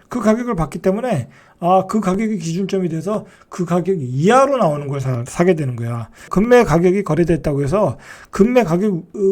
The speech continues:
위의 가격이 거래가 되는 게 아니라 시장이 하락일 때는 '아, 그 가격 이하로 나오면 주세요.' 그렇게 되는 거예요. 자, 그 급매라는 거는 이제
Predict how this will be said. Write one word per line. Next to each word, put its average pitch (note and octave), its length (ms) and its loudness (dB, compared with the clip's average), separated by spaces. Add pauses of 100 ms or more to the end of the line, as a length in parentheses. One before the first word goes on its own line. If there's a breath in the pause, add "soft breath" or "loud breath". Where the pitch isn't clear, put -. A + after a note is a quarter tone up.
(140)
위의 C4 180 4
가격이 G#3 380 4
거래가 F3 340 0
되는 D#3 200 -4
게 G3 100 -2
아니라 D#3 420 -2
시장이 G#3 340 0
하락일 F#3+ 340 0
때는 G#3 280 -4 (340 loud breath)
'아, F#3+ 200 2
그 A3+ 220 -4
가격 F#3 480 -2
이하로 G3+ 760 2
나오면 F3 520 -2
주세요.' D#3 640 -4 (200)
그렇게 F3+ 240 -2
되는 C3 260 -4
거예요. A#2 500 -8 (680 soft breath)
자, B2 260 -6 (400 loud breath)
그 G3+ 260 4
급매라는 G#3+ 540 8
거는 G3+ 360 0
이제 D3+ 680 -2